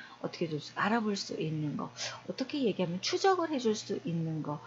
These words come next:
이런 거를 여러분들 트레소트라고 얘기를 합니다. 자, 아이알씨 뭐예요? 채팅이에요. 인터넷상에서 키보드 문자를 이용하여 채팅해주는 것. 요즘은 익숙하지 않죠. 여러분들 세대는 뭐 카카오톡으로 많이 하기 때문에 익숙하지 않았지만은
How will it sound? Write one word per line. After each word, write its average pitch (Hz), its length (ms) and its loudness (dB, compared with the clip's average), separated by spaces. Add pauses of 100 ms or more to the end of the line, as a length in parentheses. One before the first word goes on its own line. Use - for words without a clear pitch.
(200)
이런 180 200 4
거를 180 220 2
여러분들 165 400 -2
트레소트라고 202 800 -2
얘기를 160 320 -6
합니다. 165 400 -4 (480)
자, - 140 -6
아이알씨 294 760 4 (140)
뭐예요? 220 480 4 (360)
채팅이에요. 185 760 2
인터넷상에서 226 800 4
키보드 339 420 0
문자를 185 500 2
이용하여 165 580 2 (280)
채팅해주는 196 640 2
것. - 160 -2 (100)
요즘은 269 340 4
익숙하지 208 520 2
않죠. 165 360 0
여러분들 214 420 4
세대는 233 520 4
뭐 170 220 2 (240)
카카오톡으로 262 840 4
많이 170 300 2
하기 202 260 0
때문에 180 320 0
익숙하지 190 460 -2
않았지만은 185 680 0